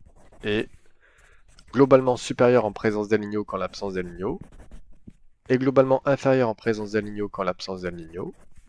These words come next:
est équivalent en présence et en absence d'El Niño. Donc ce sera la réponse deux, est globalement inférieure en présence d'El Niño qu'en l'absence d'El Niño.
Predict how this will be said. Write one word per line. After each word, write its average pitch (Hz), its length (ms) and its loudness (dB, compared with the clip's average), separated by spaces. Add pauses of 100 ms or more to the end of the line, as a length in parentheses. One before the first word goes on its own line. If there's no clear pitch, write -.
(120)
est 123 240 -12
équivalent 110 540 -2
en 113 80 -6
présence 107 760 -6 (320)
et - 160 -2 (100)
en 113 160 -6
absence 113 540 -8 (100)
d'El 107 120 -8
Niño. 101 320 -12 (760)
Donc 101 160 -14
ce - 80 -12
sera 113 180 -2
la 104 100 2
réponse 95 480 -8
deux, 101 160 -4 (100)
est 110 120 -6
globalement 107 600 -2
inférieure 110 540 0
en 104 100 -6
présence 98 480 -8
d'El 101 160 -4
Niño 92 380 -8
qu'en 113 120 -6
l'absence 104 540 -10
d'El 98 160 -6
Niño. 92 280 -20